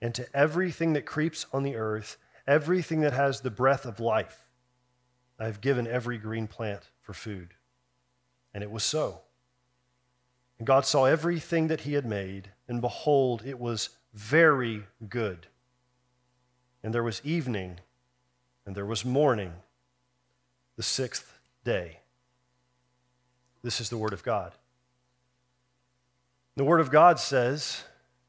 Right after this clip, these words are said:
that you are made in the image of God. The imago Dei, that's what it means, the image of God. He did not create sunflowers in his image. He did not create white-tailed deer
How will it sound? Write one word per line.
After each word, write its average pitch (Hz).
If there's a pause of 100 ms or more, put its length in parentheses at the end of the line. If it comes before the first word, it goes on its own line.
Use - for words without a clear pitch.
(140)
that 135
you 156
are 147
made 123
in 135
the 131
image 165
of 95
God. 80 (1000)
The 127
imago 143
Dei, 120 (300)
that's -
what 131
it 117
means, 104
the 120
image 139 (460)
of -
God. 90
He 120
did 123
not 135
create 147 (800)
sunflowers 123
in 117
his 101
image. 92 (480)
He 117
did 117
not 135
create 147
white-tailed 151
deer 131